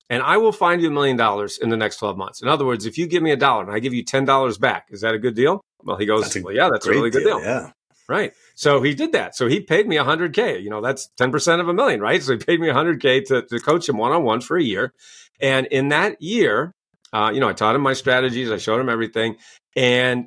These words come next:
Speaker 1: as it turns out, I didn't find him a million dollars in the next twelve months. Instead, I found him one point eight million dollars in just ten months. <laughs> And,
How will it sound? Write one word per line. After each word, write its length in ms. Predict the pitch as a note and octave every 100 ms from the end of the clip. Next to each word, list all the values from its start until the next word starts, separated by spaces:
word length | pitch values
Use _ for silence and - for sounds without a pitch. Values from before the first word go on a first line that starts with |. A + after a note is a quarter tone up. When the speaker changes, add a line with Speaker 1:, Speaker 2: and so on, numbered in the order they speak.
| -
Speaker 1:
as 160 | A#2+ A#2+
it 100 | -
turns 300 | F3+ E3+ C#3
out, 220 | C#3 C#3
I 100 | B2
didn't 240 | C3+ G#3 -
find 260 | E3 E3
him 120 | C#3+
a 60 | B2
million 260 | B2 A#2 A2
dollars 640 | C#3+ D#3+ A#2 G2 G2+ -
in 80 | A#2+
the 80 | A2
next 240 | A2 G2+
twelve 220 | - G#2+ A2
months. 380 | C#3+ - - -
Instead, 500 | G#2+ G2 - D#3 A#2+
I 100 | A2+
found 280 | - B2+ A#2
him 120 | A2
one 200 | C3 C3+
point 280 | B2+ A2+ -
eight 260 | D3 A3+ -
million 280 | B2+ A#2 A2
dollars 480 | A2 A2 A2 G#2+
in 160 | - A2+
just 260 | A2 G#2+ -
ten 240 | D#3 B2+
months. 380 | F#2 F2 - - _ _
<laughs> 80 | - - - G3+ D#3+ -
And, 260 | F3 C#3